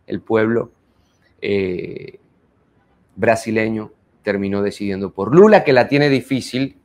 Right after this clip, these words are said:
en el Congreso, que la tiene difícil en su relación con los gobernadores de los diferentes estados de Brasil, pero que es el presidente de Brasil.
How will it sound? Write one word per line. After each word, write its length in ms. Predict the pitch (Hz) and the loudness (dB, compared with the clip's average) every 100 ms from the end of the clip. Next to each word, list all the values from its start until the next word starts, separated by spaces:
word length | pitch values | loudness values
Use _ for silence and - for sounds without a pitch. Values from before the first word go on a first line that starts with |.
| _ | _
en 120 | - 101 | -8 -6
el 100 | 92 | -6
Congreso, 480 | 101 120 139 143 | 0 2 2 0
que 80 | 120 | -2
la 120 | 107 | -2
tiene 200 | 110 113 | -2 -4
difícil 480 | 117 113 123 117 113 | -4 -4 -6 -6 -6
en 80 | 113 | -6
su 100 | 104 | -4
relación 420 | 104 101 - 110 | -4 -4 -6 -8
con 120 | 107 | -6
los 100 | 113 | -4
gobernadores 560 | 107 107 104 104 104 107 | -2 -2 -2 -4 -4 -6
de 120 | 107 | -6
los 160 | 98 98 | -8 -10
diferentes 500 | 98 - 104 107 104 | -14 -10 -10 -10 -14
estados 360 | - 107 110 - _ _ | -4 -4 -4 -10 _ _
de 80 | 113 | 0
Brasil, 380 | 113 - 135 - _ | 2 0 -4 -8 _
pero 260 | 127 110 - | 4 4 2
que 100 | 113 | -4
es 140 | - | -4
el 120 | 98 | -8
presidente 680 | - 92 - 87 90 82 82 | -8 -12 -12 -12 -12 -14 -18
de 120 | 76 | -18
Brasil. 380 | 69 - - | -18 -18 -20